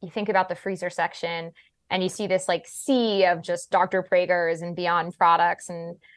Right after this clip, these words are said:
I think once we have more products on shelf, like, Akua is really gonna shine. Our packaging, like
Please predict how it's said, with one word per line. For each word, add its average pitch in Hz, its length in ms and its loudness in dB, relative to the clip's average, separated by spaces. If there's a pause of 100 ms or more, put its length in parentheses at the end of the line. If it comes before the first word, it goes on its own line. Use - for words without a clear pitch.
(160)
I 185 80 0
think 190 280 -2 (280)
once 202 200 0
we 220 120 0
have 180 260 4
more 170 160 -2
products 180 340 2
on 175 120 -8
shelf, 170 340 0
like, 160 120 -4
Akua 180 340 -2
is 175 100 -2
really 165 240 0
gonna 165 180 -4
shine. 180 680 -2
Our 208 80 -2
packaging, 170 460 0
like 165 140 -8